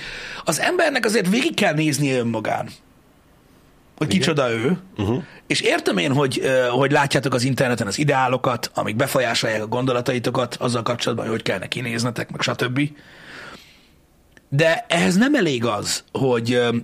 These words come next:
Speaker 1: hogy úgy kell kinéznem, mert a társadalom azt mondja.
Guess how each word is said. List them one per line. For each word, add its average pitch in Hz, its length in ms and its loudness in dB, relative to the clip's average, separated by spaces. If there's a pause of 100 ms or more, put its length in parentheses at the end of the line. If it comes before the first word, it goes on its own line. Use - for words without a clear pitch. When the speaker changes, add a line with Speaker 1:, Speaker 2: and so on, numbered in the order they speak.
(1300)
Speaker 1:
hogy 123 300 0 (440)
úgy 196 160 4
kell 143 160 2
kinéznem, 127 460 0
mert 120 140 2
a 123 60 -2
társadalom 113 500 0
azt 104 160 -2
mondja. 98 380 -6